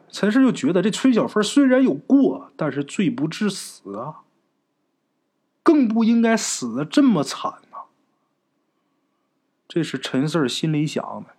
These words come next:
他可没说，因为这事儿啊，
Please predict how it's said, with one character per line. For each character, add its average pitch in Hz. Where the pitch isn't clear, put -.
他 139
可 120
没 113
说， 123
因 151
为 156
这 156
事 131
儿 113
啊， 98